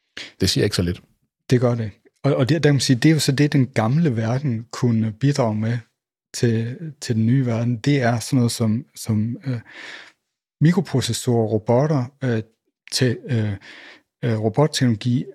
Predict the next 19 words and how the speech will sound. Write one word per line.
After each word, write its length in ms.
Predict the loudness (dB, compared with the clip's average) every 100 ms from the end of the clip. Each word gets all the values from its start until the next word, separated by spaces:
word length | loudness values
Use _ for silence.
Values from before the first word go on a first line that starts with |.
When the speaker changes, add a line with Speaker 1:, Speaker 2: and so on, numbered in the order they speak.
| -4
Speaker 2:
øh, 160 | -2 -2
styring 500 | -2 2 2 4 2
også. 260 | -2 -6 _ -4
Altså 280 | -2 0
man 100 | 0
kan 60 | 0
sige, 180 | 2 2
hvi-, 140 | 0 0
hvis 220 | 0 4
vi 40 | 4
er 40 |
inde 180 | 2 -2 0
i, 300 | 0 0 -2 -10 -20 -20 _ -8
i, 260 | -2 -2 -2
øh, 180 | -2 -6 -10 -6 0
der 100 | 0
skal 180 | 2
udvikles 260 | 0 2 0
software 540 | 0 0 0 -2 -4